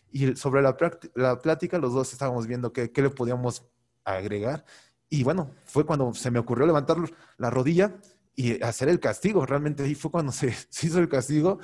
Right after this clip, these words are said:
y fue porque se me estaba venciendo, el, al que se le estaba haciendo, se me estaba ven-, saliendo de las manos y para poderlo regresar, para poderlo amacizar nuevamente, levanté la pierna como apoyo y ya no pude <laughs> pararme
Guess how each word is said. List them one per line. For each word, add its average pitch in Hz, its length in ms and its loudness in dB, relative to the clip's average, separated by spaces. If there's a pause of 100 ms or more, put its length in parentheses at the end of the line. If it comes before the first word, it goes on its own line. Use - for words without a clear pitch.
(240)
y 131 100 -2
fue 147 240 2
porque 196 360 2
se 139 140 -2
me 131 120 -2
estaba 151 280 2
venciendo, 143 640 2
el, 127 280 4
al 113 480 0
que 120 120 -2
se 123 100 -6
le 117 80 0
estaba 135 200 0
haciendo, 151 300 -4
se 151 140 -6
me 120 80 -6
estaba 131 280 -2
ven-, 131 180 -4
saliendo 135 400 -2
de 131 100 0
las 113 160 -2
manos 151 280 -4 (300)
y 147 140 -2
para 123 340 0
poderlo 170 480 4
regresar, 135 640 0 (260)
para 107 240 0
poderlo 147 760 4
amacizar 113 560 -4
nuevamente, 143 420 0
levanté 131 340 4
la 151 200 2
pierna 160 320 -2
como 123 340 -2
apoyo 185 520 4 (540)
y 208 440 2
ya 131 120 4
no 139 160 0
pude 147 320 4 (240)
<laughs> 202 260 0
pararme 156 360 -2